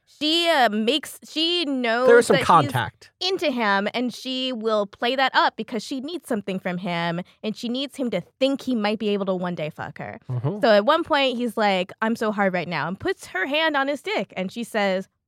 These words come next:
Speaker 1: "Wow, how are you so fucking hard?"
Speaker 2: <laughs>
Speaker 1: And, like, she does seem bemused, you know?
Speaker 2: Mm-hmm.
Speaker 1: It
Speaker 2: Yeah,
Speaker 1: does
Speaker 2: yeah,
Speaker 1: seem
Speaker 2: yeah.
Speaker 1: like she's teasing him, and, like, she probably won't go for it. But, like, a-,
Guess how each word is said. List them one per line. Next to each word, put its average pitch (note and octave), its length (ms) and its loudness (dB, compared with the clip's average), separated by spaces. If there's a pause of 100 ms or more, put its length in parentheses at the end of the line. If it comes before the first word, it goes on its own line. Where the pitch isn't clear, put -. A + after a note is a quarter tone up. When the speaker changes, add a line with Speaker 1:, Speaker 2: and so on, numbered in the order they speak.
(200)
Speaker 1:
"Wow, F#4 220 -2
how - 120 -8
are D#4 40 -4
you A4 140 -10
so - 240 -6
fucking D#4+ 400 -10
hard?" - 300 -4 (240)
Speaker 2:
<laughs> G3+ 160 4 (800)
Speaker 1:
And, F4 100 8
like, G4+ 100 4
she A4 120 2
does D5+ 220 2
seem E4+ 240 0
bemused, G#3+ 560 0
you E4+ 80 2
know? E4 240 6
Speaker 2:
Mm-hmm. G#4 140 2
Speaker 1:
It C4 40 6
Speaker 2:
Yeah, C4+ 60 10
Speaker 1:
does C4 200 10
Speaker 2:
yeah, G#3+ 80 10
Speaker 1:
seem D3+ 80 8
Speaker 2:
yeah. - 40 0
Speaker 1:
like C#4+ 140 2
she's C#4+ 260 -4
teasing D4 540 -2
him, G#3+ 420 0
and, A#3 160 0
like, A3+ 160 -2
she - 140 -6
probably A#3 440 2
won't F#3+ 380 0
go G3 220 0
for C3+ 260 -6
it. G#2+ 220 -8 (320)
But, A3+ 260 4
like, A3 160 4
a-, D#3 180 -4